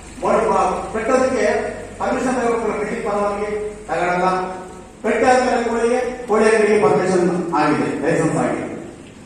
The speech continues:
ಆದ್ರೂ ಅಷ್ಟೆಲ್ಲ ಹಿಂದ್ಗಡೆ ಇನ್ನೂ ಕೂಡ ಜಾಗ ಒತ್ತುವರಿ ಆಗಿದೆ. ನಾವು ಅವ್ರ ಮನೆಗೆ ಡಿಸ್ಟರ್ಬ್ ಮಾಡಿಲ್ಲ. ಆದ್ರೆ ನೀವು ಚಲನ್ ಕಟ್ಟೋದೆಷ್ಟು?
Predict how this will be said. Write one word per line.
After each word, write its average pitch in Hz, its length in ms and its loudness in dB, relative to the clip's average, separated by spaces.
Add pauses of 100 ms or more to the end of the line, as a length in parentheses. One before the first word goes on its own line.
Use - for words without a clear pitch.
(200)
ಆದ್ರೂ 240 300 6
ಅಷ್ಟೆಲ್ಲ 262 580 4
ಹಿಂದ್ಗಡೆ 247 420 6
ಇನ್ನೂ 247 180 6
ಕೂಡ 247 200 4 (760)
ಜಾಗ 190 180 4
ಒತ್ತುವರಿ 185 460 4
ಆಗಿದೆ. - 360 0
ನಾವು 175 280 2
ಅವ್ರ 175 180 2
ಮನೆಗೆ 208 220 2
ಡಿಸ್ಟರ್ಬ್ 202 320 2
ಮಾಡಿಲ್ಲ. 180 260 0 (500)
ಆದ್ರೆ 214 380 2
ನೀವು 233 180 2
ಚಲನ್ 269 320 6
ಕಟ್ಟೋದೆಷ್ಟು? - 840 4